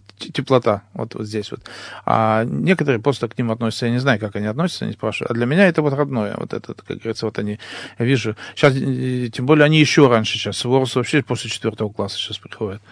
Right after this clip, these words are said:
Да, у них вообще они рано. Представляете, после четвёртого класса он уже в форме,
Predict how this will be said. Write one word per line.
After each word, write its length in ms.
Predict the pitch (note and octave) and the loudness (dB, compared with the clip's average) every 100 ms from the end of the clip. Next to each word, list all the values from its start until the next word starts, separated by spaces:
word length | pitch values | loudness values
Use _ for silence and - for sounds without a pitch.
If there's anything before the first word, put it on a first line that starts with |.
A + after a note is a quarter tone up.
| - - | -16 -2
Да, 280 | A#2+ A2 | 2 2
у 60 | G#2 | 0
них 140 | G#2+ A#2+ | -4 -6
вообще 220 | - B2 | -2 0
они 160 | A2+ | 0
рано. 320 | A2 G#2+ G2 G2+ | -2 -2 -4 -10
Представляете, 360 | - C3+ D#3+ | -6 -4 -4
после 200 | - - | -4 -4
четвёртого 460 | - - C3 A#2+ A#2 | -6 -2 0 2 2
класса 260 | C#3+ D3+ A2 | 4 4 0
он 100 | A2+ | -2
уже 180 | A2+ G#2+ | -4 -6
в 100 | A2+ | -6
форме, 380 | - A2+ G2 | -4 -4 -4